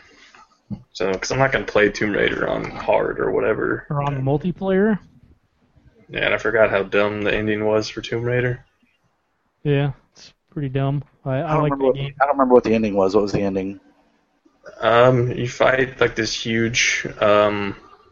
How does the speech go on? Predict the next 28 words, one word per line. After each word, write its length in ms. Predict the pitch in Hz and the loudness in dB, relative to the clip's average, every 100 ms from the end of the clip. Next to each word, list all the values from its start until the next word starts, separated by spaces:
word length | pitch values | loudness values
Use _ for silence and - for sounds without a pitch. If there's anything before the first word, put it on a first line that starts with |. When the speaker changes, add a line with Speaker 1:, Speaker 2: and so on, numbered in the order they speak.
| _ - | _ 6
Speaker 3:
Oh, 340 | 180 180 170 | 10 10 10
it's 140 | 156 - | 8 4
like 120 | 156 | 2
Speaker 1:
uh, 100 | - 135 | 2 0
Speaker 3:
that's, 140 | 135 | 0
that's 100 | 117 | 2
Speaker 1:
Japanese 560 | 113 117 110 113 117 110 | 2 2 2 2 0 2
Speaker 3:
God. 80 | 113 | 4
Speaker 1:
monster 460 | 110 113 - 123 | 4 4 0 -2
dude, 520 | 127 127 127 127 127 | -2 0 2 4 2
Speaker 3:
Yeah. 220 | - 95 95 | 0 -4 -6
Speaker 1:
and 280 | 107 104 104 | -4 -2 -2
then 260 | 104 104 | -2 -2
once 200 | 104 131 | -4 -4
you 60 | - | -6
kill 180 | - 107 | -2 -2
the 100 | 110 | -4
Japanese 720 | 101 104 104 110 107 110 - | -2 0 0 -2 -2 -2 0
guy, 380 | 110 104 107 104 | 0 0 0 0
then 200 | 101 104 | -2 -4
you 60 | |
just 300 | 101 98 - | -4 -4 -4
stab 440 | - - 95 101 101 | -4 -2 2 0 0
the, 280 | 101 95 92 _ _ _ _ _ _ _ - | -2 -2 -6 _ _ _ _ _ _ _ -12
whatever 360 | 98 95 98 | -6 -4 -2
that 260 | 98 98 92 | -2 -2 -4
queen 300 | - 101 98 | -4 -4 -2
is. 440 | 98 101 - - | -2 -2 -4 -8